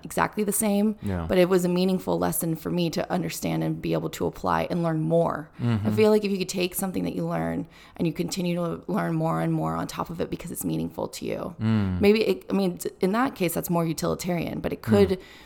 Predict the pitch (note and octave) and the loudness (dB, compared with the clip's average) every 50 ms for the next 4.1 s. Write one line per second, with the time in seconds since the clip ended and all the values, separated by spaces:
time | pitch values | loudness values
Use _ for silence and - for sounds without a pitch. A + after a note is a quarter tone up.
0 | - - - G3 F3+ E3+ E3 E3 D#3+ E3 E3+ E3+ E3 D3 E3 D#3+ - - - - | -20 -8 -4 -2 -2 0 0 -2 0 0 0 0 0 0 -2 -4 -6 -6 -6 -4
1 | E3+ E3+ - - - F3 E3 D#3+ - E3+ D#3 D#3 - F3 - E3 D#3 D#3 D#3+ - | -4 -4 -4 -4 -4 -4 -4 -4 -6 -8 -12 -12 -10 -6 -4 -2 -2 -2 -2 0
2 | E3 E3+ E3 E3 E3 D#3+ - - D#3+ D#3 - - D#3 - F3+ - - - - - | 0 0 2 2 0 -2 -2 -2 -2 -2 -2 -4 -4 -4 -4 -4 -4 -4 -4 -2
3 | F3 F3 E3 - F3+ F3 - - - - - - - - - - - - B2 B2 | -2 -2 -4 -6 -10 -12 -12 -12 -12 -12 -10 -10 -10 -10 -10 -10 -4 0 2 2
4 | - - | 2 2